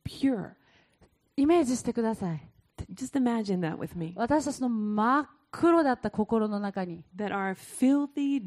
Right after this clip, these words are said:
Speaker 1: dirty, black heart.
Speaker 2: 一滴のイエス・キリストの真っ白な清さが入った時に、
Speaker 1: With one drop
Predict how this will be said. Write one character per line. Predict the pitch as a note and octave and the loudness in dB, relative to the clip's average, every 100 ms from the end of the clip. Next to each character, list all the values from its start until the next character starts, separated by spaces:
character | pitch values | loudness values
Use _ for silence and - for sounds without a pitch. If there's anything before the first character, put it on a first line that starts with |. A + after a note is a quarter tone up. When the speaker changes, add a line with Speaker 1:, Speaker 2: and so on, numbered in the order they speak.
| E3 | -2
Speaker 1:
dirty, | G3 A3 A#3+ A#3+ A#3+ A#3 | 0 0 -2 -4 -6 -4
black | E3 D#3+ F3+ G#3+ A3+ - - _ _ _ | -2 -2 -2 -6 -12 -20 -20 _ _ _
heart. | - E3+ C3 - - _ _ | -8 -6 -6 -12 -20 _ _
Speaker 2:
一 | D4 | -4
滴 | - _ F4+ - | -4 _ 0 2
の | D#4+ | 2
イ | C#4 G3+ | 2 4
エ | C4+ | 2
ス・ | D4 - | 2 -4
キ | - A3+ | -6 -4
リ | A#3 | -2
ス | |
ト | A#3+ | -4
の | G#3 | -4
真 | F3 E3+ F#3+ B3 | -4 -4 -2 -4
っ | |
白 | B3+ - E4+ D#4+ | -6 -6 -2 0
な | C#4 | 0
清 | - B3+ A#3+ | -4 -2 -2
さ | A#3 G3+ | -2 -4
が | |
入 | F3+ G#3 | -4 -4
っ | G#3+ | -4
た | F3+ | -6
時 | E3 D#3+ | -6 -4
に、 | |
Speaker 1:
With | G3 G3+ | -2 -2
one | G3 G3+ B3 C#4 C#4+ C#4+ C#4 | 0 0 2 2 2 2 0
drop | A3+ B3+ A#3+ | 0 0 0